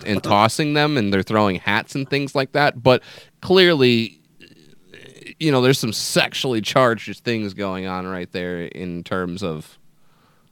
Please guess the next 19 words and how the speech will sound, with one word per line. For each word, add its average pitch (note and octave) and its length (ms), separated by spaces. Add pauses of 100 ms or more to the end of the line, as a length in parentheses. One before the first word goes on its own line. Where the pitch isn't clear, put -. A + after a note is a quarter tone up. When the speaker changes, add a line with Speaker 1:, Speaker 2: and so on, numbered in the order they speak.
Speaker 1:
of E2 220 (160)
the, F#2 320
uh, D#2 140
s-, - 160 (180)
the G2+ 120
new G2 200
strip - 320
club, D#2 340
the G2+ 60
new G#2+ 200
normal F#2+ 540 (280)
strip - 340
club. D3 480
<laughs> B3 80 (1200)
Speaker 2:
It's - 320
like, - 360 (880)
I, B2+ 200
it's C3+ 200
unbelievable. D3 760